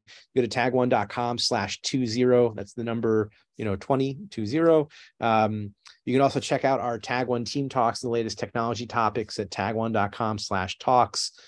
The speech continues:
Uh, as always, uh, really appreciate your feedback, your input. If there's folks you'd like us to interview, you can reach us at talks at tag one dot com. That's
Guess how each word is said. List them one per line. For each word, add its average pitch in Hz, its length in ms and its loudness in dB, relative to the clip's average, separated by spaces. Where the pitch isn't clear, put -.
Uh, 104 160 0
as 120 140 -2
always, 143 460 6
uh, 127 260 0
really 156 340 4
appreciate 143 540 -2
your 107 140 -6
feedback, 127 600 0
your 101 80 -4
input. 131 460 0
If 104 140 -2
there's 110 200 -4
folks 123 380 0
you'd 117 160 -4
like 117 240 0
us 107 220 -2
to 101 100 -6
interview, 131 540 4
you - 420 -4
can 113 100 -4
reach 113 240 -2
us 117 200 -2
at 98 180 -2
talks - 480 0
at 95 220 -4
tag 110 280 -2
one 110 280 0
dot 87 240 -2
com. 127 460 -2
That's 95 260 -6